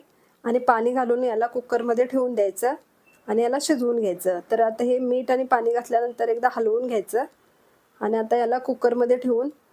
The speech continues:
चांगल्या पाच सहा शिट्ट्या होईपर्यंत शिजवून घ्यायचं. आता या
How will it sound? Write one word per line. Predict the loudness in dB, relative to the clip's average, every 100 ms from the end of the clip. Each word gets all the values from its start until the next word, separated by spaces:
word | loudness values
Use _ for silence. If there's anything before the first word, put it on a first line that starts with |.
| _ _
चांगल्या | 0 2 0 0
पाच | 2 0 2
सहा | 2 2 0
शिट्ट्या | 0 0 2
होईपर्यंत | 2 2 2 2 0 0 0 -2 -12 -14
शिजवून | -6 -2 0 0
घ्यायचं. | 2 0 0 -6 -6 _ _ _
आता | -2 2
या | 2 2 -2